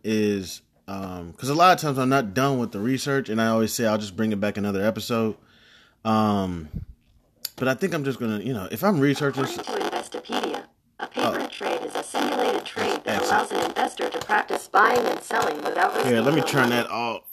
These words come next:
Speaker 2: The term dates
Speaker 1: Uh,
Speaker 2: back to a
Speaker 1: okay, we'll turn that off right 'cause, uh, this computer needs to be restarted.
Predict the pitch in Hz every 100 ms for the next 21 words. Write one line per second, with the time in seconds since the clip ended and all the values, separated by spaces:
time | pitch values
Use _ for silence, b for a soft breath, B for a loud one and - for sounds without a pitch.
0 | - - - - - 311 - - 214 -
1 | - - - _ - 107 92 80 62 67
2 | 101 127 123 110 107 101 101 - 98 87
3 | - _ B B B B B _ - 90
4 | 85 78 76 B B B B B _ -
5 | - 90 82 82 78 80 82 82 - 87
6 | 87